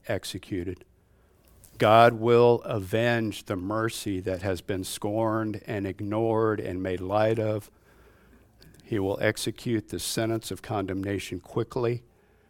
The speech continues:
and without any reprieve.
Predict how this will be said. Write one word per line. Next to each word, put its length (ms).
and 280
without 640
any 480
reprieve. 840